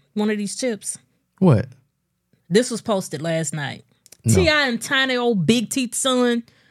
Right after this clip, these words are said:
Speaker 1: uh, found a homeless man in Atlanta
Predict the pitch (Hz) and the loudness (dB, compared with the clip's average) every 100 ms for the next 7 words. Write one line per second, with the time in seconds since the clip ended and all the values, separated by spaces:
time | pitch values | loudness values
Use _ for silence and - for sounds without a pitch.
0 | _ _ - 214 196 - 247 226 196 254 | _ _ -4 0 0 2 2 2 0 0
1 | 240 226 214 214 208 214 190 202 208 196 | 0 0 0 -2 0 0 0 0 0 0
2 | 196 | -2